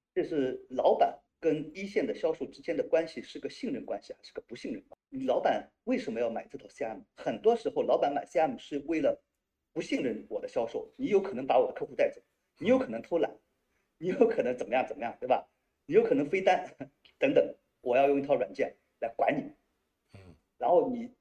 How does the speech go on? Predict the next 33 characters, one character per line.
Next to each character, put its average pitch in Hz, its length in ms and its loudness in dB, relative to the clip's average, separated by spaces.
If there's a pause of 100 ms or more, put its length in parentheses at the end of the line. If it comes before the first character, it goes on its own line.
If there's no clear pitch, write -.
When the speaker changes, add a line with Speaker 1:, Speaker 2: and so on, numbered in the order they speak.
Speaker 1:
甚 160 220 -4
至 131 60 -10
于 139 180 0
有 117 120 2
一 - 40 -6
些 151 120 0
就 139 100 -4
是 123 60 -8
说， 131 140 -4
哎， 143 160 4
你 127 140 -4
到 143 280 6
出 - 60 -8
去， 143 140 -12
出 160 120 -4
去 143 140 -4
见 156 160 2
客 160 140 -2
户， - 280 -6
你 135 80 -2
得 156 120 0
打 156 160 -2
个 - 100 2
卡， - 80 -2 (640)
你 180 100 -6
得 165 100 6
证 226 160 2
明 160 140 0
你 127 80 -2
去 - 160 -4
过 117 160 2
了， - 220 -6 (260)
Speaker 2:
嗯。 - 80 -20